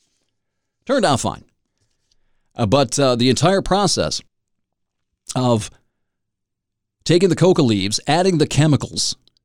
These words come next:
I mean, you make your own cocaine from beginning to end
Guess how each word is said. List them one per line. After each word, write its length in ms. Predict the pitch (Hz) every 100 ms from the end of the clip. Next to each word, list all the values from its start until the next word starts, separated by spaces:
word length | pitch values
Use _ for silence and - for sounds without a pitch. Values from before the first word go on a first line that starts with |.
| _ _ _ _ -
I 100 | 170
mean, 180 | 165
you 160 | 131 185
make 440 | 139 170 220 - -
your 280 | 127 139 143
own 360 | 147 180 196 185
cocaine 1040 | - 147 147 - - 175 151 92 71 69 _ _ _ _ - - -
from 360 | - 117 143 117
beginning 560 | 127 110 143 170 160
to 240 | - 147 143
end 400 | 135 131 85 62